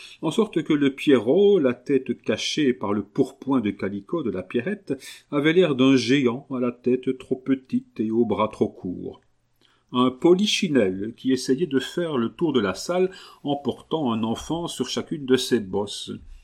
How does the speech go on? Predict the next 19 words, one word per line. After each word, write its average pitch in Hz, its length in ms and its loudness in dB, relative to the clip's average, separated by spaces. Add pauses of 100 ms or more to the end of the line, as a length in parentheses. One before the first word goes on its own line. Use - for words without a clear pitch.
(480)
Un 104 200 -4 (120)
Turc 233 500 2
qui - 180 -10
allait 113 220 2
sautant 101 400 -4
à 92 80 -4
cloche-pied 180 720 -4
pour - 240 -8
prouver 120 460 0
qu'il 104 180 -6
n'était 98 220 -4
pas 101 340 -6
ivre, 214 480 -4 (600)
un 131 260 4
jeune 120 240 6
garçon 107 580 -4
déguisé 104 400 -2
en 101 160 -2
singe, 117 680 -4